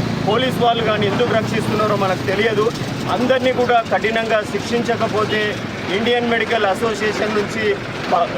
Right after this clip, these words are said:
డాక్టర్స్ తరపు నుంచి కూడా భవిష్యత్తులో ఇంకా కూడా నిరసన కార్యక్రమాలు ఉండడానికి అవకాశాలు ఉన్నాయని తెలియజేసుకుంటూ, మరి ఈ కార్యక్రమానికి వచ్చిన ప్రతి ఒక్కరికి కూడా పేరు పేరున కృతజ్ఞతలు తెలియజేసుకుంటూ,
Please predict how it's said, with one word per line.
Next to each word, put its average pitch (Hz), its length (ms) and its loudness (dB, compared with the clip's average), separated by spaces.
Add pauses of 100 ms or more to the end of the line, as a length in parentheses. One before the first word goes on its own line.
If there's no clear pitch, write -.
(140)
డాక్టర్స్ 202 440 0
తరపు 190 300 0
నుంచి 208 220 0 (100)
కూడా 196 200 4 (580)
భవిష్యత్తులో 240 640 2 (560)
ఇంకా 233 220 2 (100)
కూడా 226 140 2 (100)
నిరసన 220 380 2 (160)
కార్యక్రమాలు 208 680 2 (500)
ఉండడానికి 226 520 2
అవకాశాలు 208 600 2
ఉన్నాయని 196 340 0 (100)
తెలియజేసుకుంటూ, 208 800 0 (500)
మరి 190 200 2
ఈ - 20 -2 (100)
కార్యక్రమానికి 226 680 0
వచ్చిన 220 280 0 (200)
ప్రతి - 240 2 (140)
ఒక్కరికి 233 380 0
కూడా 220 160 4 (480)
పేరు 233 300 2
పేరున 226 320 0 (160)
కృతజ్ఞతలు 208 600 0 (100)
తెలియజేసుకుంటూ, 208 720 0